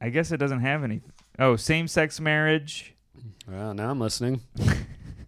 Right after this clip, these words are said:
Speaker 1: I kn-, I knew you loved me. Uh,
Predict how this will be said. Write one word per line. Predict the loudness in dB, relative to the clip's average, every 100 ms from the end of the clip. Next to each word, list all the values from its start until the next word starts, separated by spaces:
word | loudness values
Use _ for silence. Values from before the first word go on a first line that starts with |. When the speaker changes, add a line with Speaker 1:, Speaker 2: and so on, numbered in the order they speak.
| -18 -20 -20 -20 -20 -20 -20 _ _ _ -20 -20 -16 -8 -8 -10 -6
Speaker 1:
I |
kn-, | -2 -2 -4 -14 -20 _
I | 0
knew | 4
you | 4 6
loved | 4 4
me. | 0 -2 -4 4
Uh, | 8 10 10 10 8 4